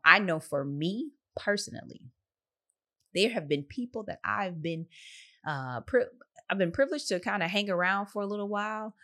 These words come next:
Some people I know and just have a relationship with, and some people, you know, met 'em at a, a conference or something like that. It's a friend of a friend. So, you know, we spent a little time together, but they may not be one of my homies.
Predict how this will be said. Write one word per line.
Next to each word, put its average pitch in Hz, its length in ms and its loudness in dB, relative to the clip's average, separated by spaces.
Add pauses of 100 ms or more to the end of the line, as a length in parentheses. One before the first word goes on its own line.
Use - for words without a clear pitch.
(120)
Some 202 240 0
people 196 320 0
I 156 140 4
know 147 320 2
and 170 80 -4
just 156 140 -8
have 147 160 -2
a 135 40 -4
relationship 170 480 -2
with, 220 160 -4
and 226 80 -6
some 320 140 -6
people, 247 340 -2 (200)
you 214 100 -6
know, 214 260 -4 (160)
met 180 200 2
'em 208 120 0
at 196 160 -2
a, 185 240 -2
a 180 40 0
conference 175 580 -2
or 147 120 -4
something 165 300 -8
like 156 240 -6
that. 143 240 -2
It's 143 120 -6
a 143 60 -6
friend 170 240 -6
of 170 100 -6
a 160 80 -6
friend. 139 420 -8
So, 143 160 -4
you 185 120 -4
know, 135 140 -4
we 165 100 -2
spent 156 240 -6
a 131 60 -2
little 180 240 2
time 143 220 -8
together, 135 380 -6
but 147 220 -6
they 160 100 -6
may 160 120 -8
not 160 160 -4
be 170 100 -2
one 170 140 -6
of 170 60 -6
my 170 100 -4
homies. 202 440 -8